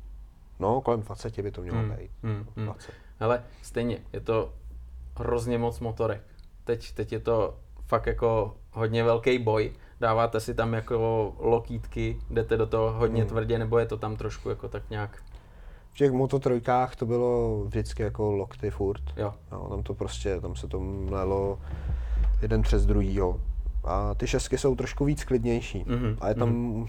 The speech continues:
Speaker 1: musíš jako víc taktizovat.
Speaker 2: Jo.
Speaker 1: Musíš prostě přemýšlet víc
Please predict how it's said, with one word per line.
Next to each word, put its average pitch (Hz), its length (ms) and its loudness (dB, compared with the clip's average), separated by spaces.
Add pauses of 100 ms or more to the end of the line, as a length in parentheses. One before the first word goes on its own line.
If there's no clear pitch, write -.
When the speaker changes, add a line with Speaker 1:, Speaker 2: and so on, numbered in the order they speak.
(160)
Speaker 1:
musíš 131 340 -2
jako 139 220 2
víc 131 240 -4
taktizovat. 113 580 0 (140)
Speaker 2:
Jo. 107 140 -2 (320)
Speaker 1:
Musíš 127 260 -4
prostě 123 320 0
přemýšlet 117 500 0
víc 113 380 0